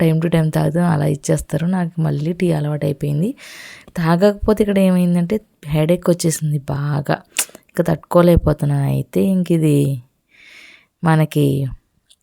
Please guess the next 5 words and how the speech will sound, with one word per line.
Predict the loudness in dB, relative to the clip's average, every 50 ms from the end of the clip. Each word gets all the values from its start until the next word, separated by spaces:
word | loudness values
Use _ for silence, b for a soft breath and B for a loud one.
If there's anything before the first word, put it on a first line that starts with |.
| -20 _ _ _ _ _ b b b b b b _ _ _ _ -20 _ -2
హే-, | 0 0 2 2 0 0 -2 -4 -8 -12 _ _ _ _ _ _ _ _ _ _ _ _ _ _ _ _ _ _ _ _ _ _ _ _ _ -20 -20 -14 -4
టీ | 0 0 0 2 2 2
తాగాల్సిందే | 2 4 4 4 4 4 4 2 2 4 4 4 4 4 4 4
అని | 4 2 2 0 -2 _ -10 -10 -4
టీ | -2 0